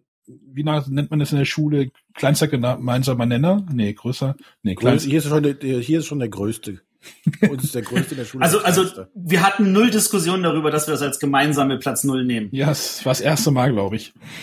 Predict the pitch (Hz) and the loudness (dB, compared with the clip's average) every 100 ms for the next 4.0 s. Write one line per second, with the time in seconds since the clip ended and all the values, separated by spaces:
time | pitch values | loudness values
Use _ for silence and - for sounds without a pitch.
0 | - - - - - - - 139 107 - | -18 -20 -20 -20 -20 -20 -6 0 0 0
1 | - - _ _ _ _ _ _ _ - | -6 -16 _ _ _ _ _ _ _ -20
2 | - _ - 147 160 180 160 156 - 175 | -20 _ 0 2 4 4 4 2 0 0
3 | 165 156 160 147 104 113 123 185 - | 2 2 2 0 -2 -4 -4 -6 -10